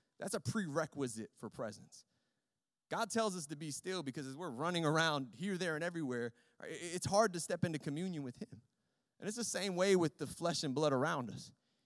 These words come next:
You know what I found? <laughs> It turns out when you have time to do what our culture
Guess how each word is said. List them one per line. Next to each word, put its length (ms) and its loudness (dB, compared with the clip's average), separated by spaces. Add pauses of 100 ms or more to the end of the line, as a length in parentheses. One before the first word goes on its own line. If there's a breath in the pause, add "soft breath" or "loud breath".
You 80 2
know 60 10
what 100 10
I 60 8
found? 380 2 (460)
<laughs> 140 4 (540 loud breath)
It 120 -4
turns 260 10
out 140 10
when 100 2
you 80 6
have 120 4
time 280 2
to 60 2
do 160 4
what 160 10
our 160 8
culture 600 2